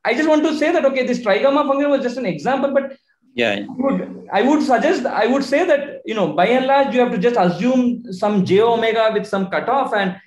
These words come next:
Speaker 1: uh, that should be just to get a idea of these, uh, time scales. But, uh, but, uh,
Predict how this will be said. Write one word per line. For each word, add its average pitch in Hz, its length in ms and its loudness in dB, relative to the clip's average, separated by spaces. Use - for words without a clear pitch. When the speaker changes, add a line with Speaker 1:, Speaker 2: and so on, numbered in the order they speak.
Speaker 1:
uh, 190 120 4
that 196 220 0
should 247 160 0
be 220 520 -4
just 220 200 0
to 240 60 -2
get 208 200 0
a 202 320 2
idea 180 300 2
of 185 180 0
these, 170 280 0
uh, 139 160 -2
time 135 240 0
scales. 123 340 -8
But, 147 260 -2
uh, 131 240 -2
but, 156 320 -2
uh, 127 420 0